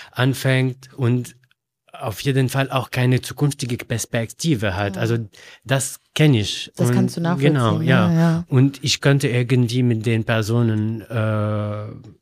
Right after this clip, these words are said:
Speaker 1: fühlen.
Speaker 2: Ja, das glaube ich sofort, auch wenn das nicht die identische Fluchtgeschichte ist. So ist ja auch trotzdem, die Beweggründe können, äh, irgendwie ganz ähnlich sein.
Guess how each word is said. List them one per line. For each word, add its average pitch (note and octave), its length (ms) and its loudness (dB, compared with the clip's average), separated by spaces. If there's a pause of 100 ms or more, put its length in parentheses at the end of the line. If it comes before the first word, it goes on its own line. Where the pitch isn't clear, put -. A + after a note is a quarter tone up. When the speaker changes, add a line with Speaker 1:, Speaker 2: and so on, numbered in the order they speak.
(880)
Speaker 1:
fühlen. G2 440 2 (200)
Speaker 2:
Ja, E3+ 260 2 (220)
das E3+ 160 -4
glaube F#3 200 4
ich F#3 80 2
sofort, E3+ 380 4
auch - 140 2
wenn F3+ 100 4
das D#3+ 120 0
nicht F3+ 200 -4
die E3+ 80 0
identische E3 500 0
Fluchtgeschichte - 640 -8
ist. F3 240 -6
So - 80 -6
ist - 180 -6
ja D#3+ 120 -2
auch - 140 -4 (340)
trotzdem, E3 340 -2
die D#3+ 80 0
Beweggründe D#3 800 4 (260)
können, D#3+ 300 2
äh, D#3 240 0
irgendwie D#3 220 0
ganz D#3 200 0
ähnlich E3 340 2
sein. E3 280 0